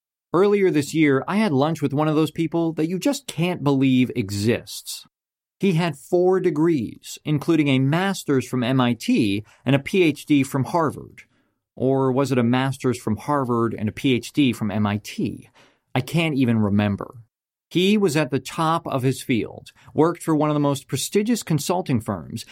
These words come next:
and had traveled all over the world working with top C E Os and managers. And then he told me he felt stuck. He wanted to start a business, but he didn't know how. And he wasn't stuck because he didn't know what to do.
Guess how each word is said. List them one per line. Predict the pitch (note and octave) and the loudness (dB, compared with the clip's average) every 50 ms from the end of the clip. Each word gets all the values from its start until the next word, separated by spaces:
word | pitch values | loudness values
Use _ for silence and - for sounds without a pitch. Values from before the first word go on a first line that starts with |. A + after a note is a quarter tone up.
| - - | -10 -4
and | C#3+ D3+ | -2 0
had | E3+ E3+ E3+ | 0 -2 -2
traveled | - - F3+ E3+ E3 E3+ E3+ D3+ C3 - | -4 -4 -4 -2 -2 -2 -4 -4 -6 -4
all | - E3 F#3+ G#3+ A3 A3 G#3 - | -2 0 2 2 2 0 0 0
over | F#3+ F#3+ F3 F#3+ | 0 0 0 0
the | F3+ | 0
world | E3 E3 F3 D#3+ C#3 B2+ B2+ A#2+ B2 G2+ | 2 2 2 2 2 2 0 -2 -2 0
working | B2 E3 F#3 F3+ - F#3+ F3+ | 0 0 0 0 0 0 0
with | D#3 B2+ - - | 0 -2 -2 -4
top | - - - E3+ F#3 G#3 G#3 - | -10 -12 -8 -4 -4 -4 -4 -6
C | - - G#3 F#3+ F3 F3 F3+ | -6 -4 -2 -2 -2 0 0
E | F3 | 2
Os | D#3 C#3+ C#3+ C#3 C#3 C#3 C3+ - - _ - | 2 2 2 2 2 0 -2 -4 -10 _ -4
and | - A#2+ B2 | 0 2 4
managers. | C3 C#3 C#3 C3+ C3 A#2 G2 - - - - - - - - - _ _ _ _ _ _ _ _ _ _ _ _ _ _ _ - - | 4 4 4 4 2 0 -2 -4 -8 -18 -18 -18 -18 -18 -18 -18 _ _ _ _ _ _ _ _ _ _ _ _ _ _ _ -2 0
And | G#2+ A2+ | 2 4
then | C#3 F#3+ | 4 4
he | A#3 B3 | 4 2
told | A#3 - E3+ F3+ F3 E3+ D#3 | 2 0 0 0 0 0 0
me | D#3+ D#3+ D#3 D#3 D#3 | 0 0 0 0 -2
he | C#3 - C3+ C3 | -2 -2 -2 -2
felt | - - C3+ C3 B2 B2+ B2+ - - - | -2 0 -2 0 0 -2 -2 -6 -10 -18
stuck. | - - - - - - C3+ G2 - - - - - _ _ _ _ _ _ _ _ _ _ _ _ _ _ _ | -14 -12 -10 -8 -6 -6 -6 -6 -8 -12 -20 -20 -20 _ _ _ _ _ _ _ _ _ _ _ _ _ _ _
He | - F#3+ A3+ | 2 4 4
wanted | A#3+ G#3+ G#3 G3 F#3+ F3+ - | 4 4 2 2 0 -4 -6
to | D3+ | -8
start | C#3 - - E3 D#3 C3 | -6 -2 -2 0 0 0
a | |
business, | G2+ G2 G3 A#3+ - - - - A2+ - - - - _ | 2 2 2 0 0 -4 -10 -12 -12 -12 -14 -14 -12 _
but | - D3+ | -2 -2
he | E3 F3 | 0 2
didn't | D#3 F#3 F3+ F3+ | 2 2 2 0
know | F3+ F3+ F3 E3+ | -2 -2 -2 -4
how. | B2+ C#3 E3 G3 A3 G3 - A2+ G#2+ G#2+ - _ _ _ _ _ _ _ _ _ _ _ _ _ _ _ _ - | -4 -4 -4 -2 -2 -4 -4 -8 -14 -20 -20 _ _ _ _ _ _ _ _ _ _ _ _ _ _ _ _ -4
And | - D#3 F3+ | 0 0 2
he | F#3+ | 2
wasn't | G3 A#3 A#3+ G#3+ F3 C3+ - | 2 2 2 2 0 0 -2
stuck | - - - G#3 F#3 C#3+ - - | -2 -2 -2 -2 -2 -2 -4 -4
because | C#3 B2 D3 D3 C3 | -4 -2 -2 0 0
he | C#3 C3+ | 2 2
didn't | C#3+ D#3+ C#3+ B2 | 2 2 2 2
know | B2+ A#2+ A#2 | 2 2 2
what | G#2 F#2+ F#2 F#2 F#2+ C3+ G#3+ - _ | 2 0 -2 0 0 0 0 -2 _
to | - - C3+ | -8 -6 -6
do. | - - F2 F2 - - - D#3+ D#3 | -4 -4 -6 -8 -8 -8 -8 -8 -8